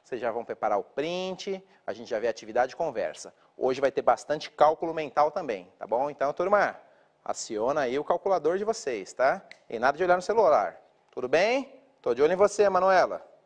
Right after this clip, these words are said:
Tô vendo. Vamos lá, turma, habilidade na tela, prepara o print.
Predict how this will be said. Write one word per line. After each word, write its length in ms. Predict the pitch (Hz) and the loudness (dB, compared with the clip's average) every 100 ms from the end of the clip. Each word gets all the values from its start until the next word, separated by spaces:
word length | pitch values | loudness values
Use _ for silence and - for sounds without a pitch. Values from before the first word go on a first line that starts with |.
| _ _ _ | _ _ _
Tô 140 | 113 | -8
vendo. 560 | 113 135 151 135 92 - _ _ _ _ _ _ - | -2 -2 0 -2 -6 -14 _ _ _ _ _ _ -2
Vamos 200 | 160 208 | 2 2
lá, 100 | 196 | 2
turma, 220 | 196 180 | 2 0
habilidade 400 | 165 160 180 180 | 0 2 2 2
na 100 | 156 | -2
tela, 460 | - 180 202 226 | 4 6 6 4
prepara 360 | 220 147 151 143 | 2 -2 0 0
o 40 | |
print. 680 | 131 196 240 254 269 285 277 | 0 2 2 0 2 0 0